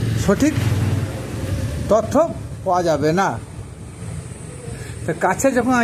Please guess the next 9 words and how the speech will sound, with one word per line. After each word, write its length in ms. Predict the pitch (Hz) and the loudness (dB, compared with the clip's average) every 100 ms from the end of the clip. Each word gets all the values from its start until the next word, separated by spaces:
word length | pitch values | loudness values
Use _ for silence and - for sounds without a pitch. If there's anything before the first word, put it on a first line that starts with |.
| 214 | 4
এসে 240 | - 269 240 - - - - - - | 4 4 4 2 -2 -8 -8 -10 -2
খোঁজ 200 | - 240 - | 2 2 4
খবর 200 | 240 240 | 2 4
নিল, 140 | 233 247 170 - - - - - - - - - - | 6 4 2 -2 -12 -20 -20 -20 -20 -20 -20 -14 -2
দেখলো 200 | 151 214 | 2 4
মেয়েটা 260 | 220 208 214 | 6 6 4
দুধে 260 | 175 185 220 | 4 6 6
আলতা 240 | 214 214 | 4 4
ঘোলা। 320 | 175 156 143 | 2 4 4